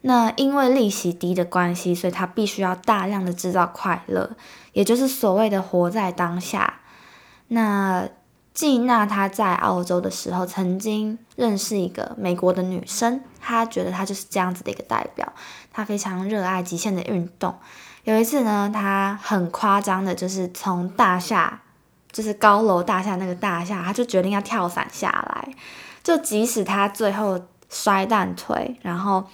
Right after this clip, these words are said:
被警察追，她还是没有办法放弃，然后热爱这样子的生活风格。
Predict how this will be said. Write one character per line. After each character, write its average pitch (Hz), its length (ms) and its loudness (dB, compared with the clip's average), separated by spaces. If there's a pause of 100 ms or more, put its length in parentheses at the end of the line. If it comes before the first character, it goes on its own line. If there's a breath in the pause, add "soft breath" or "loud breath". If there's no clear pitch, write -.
(180 loud breath)
被 214 120 -2
警 160 240 -6
察 156 280 -6
追， - 500 -6
她 190 100 -6
还 170 160 -4
是 180 320 -4 (300 loud breath)
没 226 80 -2
有 208 60 0
办 220 120 0
法 185 120 -2
放 190 320 -2
弃， 180 480 -2
然 175 100 -4
后 180 120 -2
热 202 240 2
爱 185 200 2
这 185 140 -2
样 175 120 0
子 185 180 -8
的 208 100 -4
生 190 320 -4
活 - 340 -6
风 180 380 -4
格。 - 340 -6